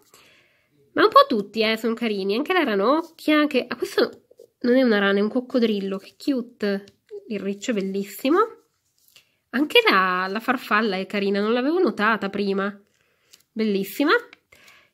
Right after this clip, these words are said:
e ecco qua che arriva, zut, il procione, <laughs>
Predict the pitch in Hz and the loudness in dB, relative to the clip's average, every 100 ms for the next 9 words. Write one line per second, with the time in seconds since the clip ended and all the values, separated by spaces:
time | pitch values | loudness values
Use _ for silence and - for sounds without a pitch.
0 | _ 226 208 - _ _ - 247 226 - | _ 0 0 -2 _ _ -8 -6 -6 -2
1 | 202 202 202 190 165 175 175 170 180 285 | 0 0 0 -4 -2 -4 -2 -4 -4 -4
2 | 392 - - _ 240 214 208 202 - - | -4 -8 -20 _ -6 -2 -2 -4 -6 0
3 | 415 415 208 196 220 359 453 - - - | 0 0 -2 0 2 0 -2 -8 -16 2
4 | 302 262 254 - | 2 4 -2 -4